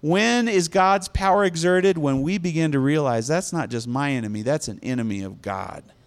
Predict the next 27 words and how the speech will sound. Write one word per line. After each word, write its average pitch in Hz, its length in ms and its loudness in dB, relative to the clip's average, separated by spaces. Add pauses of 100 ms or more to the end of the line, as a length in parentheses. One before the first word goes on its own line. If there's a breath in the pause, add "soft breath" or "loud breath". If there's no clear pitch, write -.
(920 soft breath)
That's 170 300 2
an 156 100 4
enemy 170 460 2
of 143 140 2
God. 143 180 4
And 131 120 2
that's 214 220 -4
why 165 220 -4
David 165 440 -2
was 139 180 -2
so 196 400 0 (340 soft breath)
brave 208 560 4
in 147 100 0
front 180 220 0
of 147 60 -4
Goliath. 185 360 0
He 180 60 -2
said, 147 260 -4
"This 247 160 -2
guy's 147 300 0
defying 190 580 -2
the 151 220 0
armies 190 420 -4
of 123 140 -2
the 117 100 0
living 147 520 -4
God. 185 580 -4